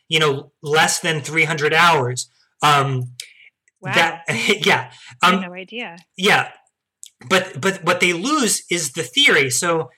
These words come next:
Speaker 1: you know, yeah, you can treat pain if you put needles where the pain is. That doesn't take a genius. But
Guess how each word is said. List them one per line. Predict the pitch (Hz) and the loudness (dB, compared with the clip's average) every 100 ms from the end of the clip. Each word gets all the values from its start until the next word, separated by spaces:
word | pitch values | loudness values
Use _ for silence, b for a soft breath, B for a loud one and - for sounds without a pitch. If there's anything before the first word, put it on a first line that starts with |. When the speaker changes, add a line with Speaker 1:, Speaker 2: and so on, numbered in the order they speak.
| b b | b b
Speaker 1:
you | 202 | -4
know, | 180 | -2
yeah, | 180 135 247 | 0 2 2
you | 175 | 2
can | 143 165 | 0 -4
treat | - 190 | -4 -6
pain | - 180 190 190 180 139 _ - | -6 -2 0 0 0 -6 _ -8
if | 156 | -6
you | 160 | -6
put | - 185 | -6 -4
needles | 151 165 - 123 | 0 0 0 0
where | 143 | -2
the | 123 | -2
pain | - 170 202 156 123 | -6 -2 -2 -2 -6
is. | 135 | -8
That | - 156 156 | -2 -2 -2
doesn't | 165 143 | -6 -6
take | 135 147 | -4 -4
a | 127 | -4
genius. | 117 190 156 127 - B B B | -2 0 -2 -6 -10 B B B
But | 131 160 156 151 | 0 2 2 -2